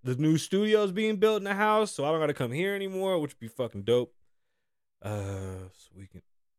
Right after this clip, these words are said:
you can't dog me on shit. What are you talking about? I'm gonna, what, what am I gonna teach you? Oh, you gonna teach me?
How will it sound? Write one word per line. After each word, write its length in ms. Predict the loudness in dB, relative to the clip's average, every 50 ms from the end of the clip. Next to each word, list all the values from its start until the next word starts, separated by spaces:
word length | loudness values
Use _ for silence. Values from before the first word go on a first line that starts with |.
| _
you 120 | -14 -14 -14
can't 320 | -8 -6 -4 -4 -4 -4
dog 240 | -4 -2 -2 -2 -2
me 120 | -2 -4
on 100 | -4 -4
shit. 240 | -4 -6 -8 -8 -10
What 60 | -10
are 40 | -12
you 60 | -14
talking 320 | -14 -12 -10 -10 -10 -10 -10
about? 220 | -10 -10 -12 -14 _ _ _ _ _ _ _ _ _ _ _ _ _ _ _ _ _ _ _ _ _ _ _ _ _ _ _ _ _ _ _
I'm 200 | -8 -6 -6 -6
gonna, 240 | -6 -6 -6 -6 -8 -10 _ _ _ _ _ _ _ _ _
what, 180 | -4 -4 -4 -4 -2
what 100 | -2 -2
am 120 | 0 0
I 40 | -2
gonna 140 | -2 -4 -2
teach 240 | 0 0 0 0 -2
you? 180 | -4 -6 -6 -12 _ _ _ _ _ _ _ _ _ _ _ _ _ _ _ _ _ _ _ _ _ _ _ _ _ _ _ _ _ _ _ _ _ _ _ _ _ _ _ _ _ _ _ _ _ _ _ _ _ _ _ _ _ _ _ _ 4
Oh, 80 | 4
you 160 | 4 6 4
gonna 100 | 4 4
teach 220 | 4 2 -2 -2 0
me? 400 | 0 2 2 0 0 -2 -8